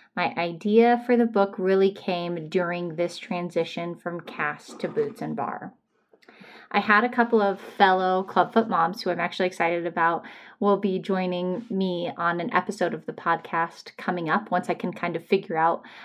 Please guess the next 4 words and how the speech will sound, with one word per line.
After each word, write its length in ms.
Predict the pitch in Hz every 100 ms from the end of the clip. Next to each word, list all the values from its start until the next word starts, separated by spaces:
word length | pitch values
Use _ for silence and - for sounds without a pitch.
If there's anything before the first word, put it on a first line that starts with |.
| -
how 400 | - 202 196 208
to 600 | - 226 202 190 185 190 - -
record 720 | 202 196 - 220 208 202 196
and 640 | - 180 180 170 175 175